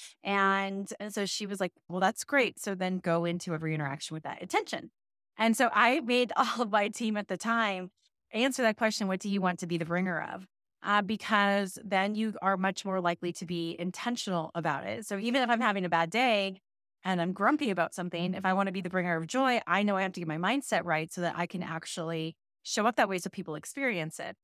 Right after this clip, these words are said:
So I love that, because every strong emotion is contagious, whether it's anger or enthusiasm,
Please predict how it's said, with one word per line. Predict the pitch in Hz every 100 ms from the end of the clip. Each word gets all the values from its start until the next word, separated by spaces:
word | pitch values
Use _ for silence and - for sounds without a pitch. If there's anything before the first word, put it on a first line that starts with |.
| _ _ _
So | - 233 214 214 208 -
I |
love | 196 202 185
that, | 160 156 -
because | 175 202
every | 254 262 233
strong | 202 - 202 185
emotion | 170 160 160 185 175 -
is | 170 160
contagious, | 180 165 151 143 - -
whether | 175 165 160
it's | - 156 - -
anger | 247 226 220 220
or | - 175 175
enthusiasm, | 175 196 175 165 151 156 147 156